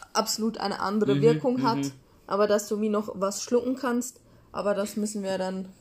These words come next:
Speaker 2: Ja.
Speaker 1: mal gucken, wie dir das fehlt.
Speaker 2: Stimmt. Vielleicht frühstücke ich auch einfach mal ordentlicher.
Speaker 1: Das wär auch
Speaker 2: <laughs>
Speaker 1: eine Variante. Ja.
Speaker 2: Mhm.
Speaker 1: Des Weiteren hat Theo sich entschieden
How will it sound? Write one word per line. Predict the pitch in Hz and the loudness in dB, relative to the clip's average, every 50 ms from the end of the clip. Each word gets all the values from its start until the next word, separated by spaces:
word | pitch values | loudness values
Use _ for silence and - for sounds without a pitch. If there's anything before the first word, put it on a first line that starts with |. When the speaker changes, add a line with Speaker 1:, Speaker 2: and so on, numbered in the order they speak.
| _ _ - _ _ _ _ - | _ _ -20 _ _ _ _ -14
Speaker 2:
Ja. | - 98 95 - - - | -10 -8 -8 -8 -6 -4
Speaker 1:
mal | 185 180 196 190 | -2 -2 -2 -4
gucken, | 190 - - 202 208 - 208 202 180 180 - - - | -4 0 -2 -2 0 0 -4 -4 -4 -6 -12 -16 -12
wie | 196 196 196 | -10 -8 -8
dir | 180 208 190 180 170 | -6 -2 -2 -2 -2
das | 165 170 165 - - - | -2 -4 -8 -8 -10 -14
fehlt. | - - 185 165 170 170 165 160 170 165 - - - - | -14 -14 -12 -10 -8 -6 -6 -8 -8 -12 -18 -20 -18 -18
Speaker 2:
Stimmt. | - - - 110 101 92 - - - _ _ _ _ - _ _ _ _ _ _ _ - _ _ _ | -16 -12 -10 -10 -10 -10 -12 -18 -20 _ _ _ _ -20 _ _ _ _ _ _ _ -20 _ _ _
Vielleicht | - 113 107 - - | -8 -8 -8 -8 -8
frühstücke | - 113 117 113 - - 98 90 | -6 -6 -6 -6 -6 -10 -10 -10
ich | 90 - 95 | -10 -12 -10
auch | 87 | -10
einfach | - 104 92 - - | -10 -10 -12 -10 -10
mal | 107 95 - | -10 -10 -8
ordentlicher. | - 92 92 92 92 - - - - - - - _ _ _ - | -8 -10 -12 -12 -14 -16 -18 -20 -20 -20 -20 -20 _ _ _ -14
Speaker 1:
Das | - - - - | -14 -14 -12 -10
wär | 196 196 190 - - | -8 -6 -4 -2 0
auch | 196 214 254 262 240 - | 0 2 2 2 0 0
Speaker 2:
<laughs> | 240 | -2
Speaker 1:
eine | 240 226 202 | -2 -2 0
Variante. | 202 202 196 190 185 185 185 185 196 202 196 - - 196 214 247 240 - - - - - - - - _ _ _ _ _ _ _ - _ _ - - - - - - - - - - - - - - | 0 0 0 0 -2 -4 -6 -6 -6 -6 -8 -6 -4 -2 -2 -2 -4 -6 -14 -20 -20 -20 -20 -20 -20 _ _ _ _ _ _ _ -20 _ _ -18 -18 -16 -16 -18 -18 -18 -18 -20 -20 -20 -18 -14 -10
Ja. | 202 202 196 190 185 185 190 190 190 - _ _ _ _ _ _ _ - | -8 -8 -6 -6 -6 -6 -8 -10 -12 -16 _ _ _ _ _ _ _ -18
Speaker 2:
Mhm. | - 123 113 107 101 101 101 101 98 104 113 - _ _ _ _ _ _ _ - - | -12 -10 -8 -6 -6 -4 -6 -6 -6 -8 -12 -16 _ _ _ _ _ _ _ -8 -4
Speaker 1:
Des | 220 233 - - 196 | -4 -4 -2 -2 -2
Weiteren | 190 180 208 220 226 226 - 277 233 240 247 254 262 277 311 294 247 226 - | -2 0 0 -2 -2 -2 2 4 4 4 4 2 0 -4 -6 -8 -8 -6 -2
hat | 220 214 214 208 | -2 -4 -4 -6
Theo | - - 220 233 254 254 254 | -6 -4 -2 -2 -2 -2 -4
sich | 247 - 208 208 - - | -4 -6 -8 -8 -6 -8
entschieden | 196 185 190 - - - 202 214 240 226 - 196 190 190 208 226 247 | -8 -8 -8 -10 -8 -6 -4 -4 -4 -4 -4 -6 -4 -2 -2 -2 -2